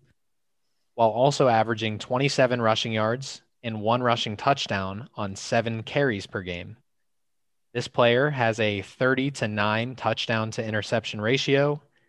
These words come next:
and has averaged twenty-four point six fantasy points per game on the season. In his last three games, this quarterback has scored a total of eighty-six point one points for an average over that span of twenty-eight point seven points per game.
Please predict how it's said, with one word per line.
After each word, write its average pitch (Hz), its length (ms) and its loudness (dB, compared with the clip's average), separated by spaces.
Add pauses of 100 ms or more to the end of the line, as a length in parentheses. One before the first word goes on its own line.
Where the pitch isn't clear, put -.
(180)
and 113 80 -6
has 110 120 -4
averaged 107 460 2
twenty-four 123 540 -2
point 110 320 -8
six - 340 -6
fantasy 113 460 -4
points 110 300 -8
per 120 120 -6
game 101 240 -4
on 95 100 -8
the 98 80 -10
season. 98 460 -12 (1080)
In 110 80 -8
his 113 160 -2
last 127 340 4
three 151 180 4
games, 120 580 0 (260)
this 120 120 -2
quarterback 131 540 4
has 123 120 0
scored 123 300 0
a 110 60 0
total 120 340 2
of 101 200 0
eighty-six 139 600 -2
point 131 340 -4
one 110 380 -2
points 98 680 -8
for - 180 -8
an 104 80 -2
average 113 380 0
over 110 180 0
that 107 200 0
span 104 360 -6
of 104 180 -10
twenty-eight 120 680 -4
point 107 280 -8
seven 95 460 -4
points - 320 -12
per 101 140 -10
game. 92 280 -10